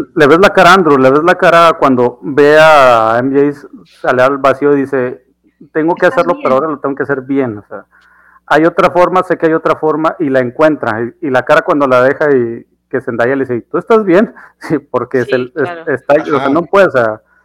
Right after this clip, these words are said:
Speaker 1: sí, por fin lo logré, o sea, tuve la oportunidad, lo intenté y lo logré.
Speaker 2: Esa parte es que fue súper, súper bonita.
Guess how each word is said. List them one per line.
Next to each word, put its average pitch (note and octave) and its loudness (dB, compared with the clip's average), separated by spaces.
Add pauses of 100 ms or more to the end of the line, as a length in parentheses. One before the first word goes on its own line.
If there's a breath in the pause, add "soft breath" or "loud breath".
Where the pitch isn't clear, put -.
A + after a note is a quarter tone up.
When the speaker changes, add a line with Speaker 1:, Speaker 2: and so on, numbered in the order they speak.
(240)
Speaker 1:
sí, C3+ -2 (220)
por C3+ 0
fin F3 2
lo F#3+ 0
logré, D#3 0
o B2 -2
sea, A#2+ -10 (160)
tuve E3 -2
la F3+ 2
oportunidad, C3 -2 (420)
lo C#3 -4
intenté C3 -4
y D3 -2
lo B2+ -4
logré. B2+ -4 (320)
Speaker 2:
Esa A3 -10
parte A3+ -4
es A#3 -12
que A3+ -14
fue G#3+ -12
súper, G#3 -12
súper A#3 -12
bonita. G3 -8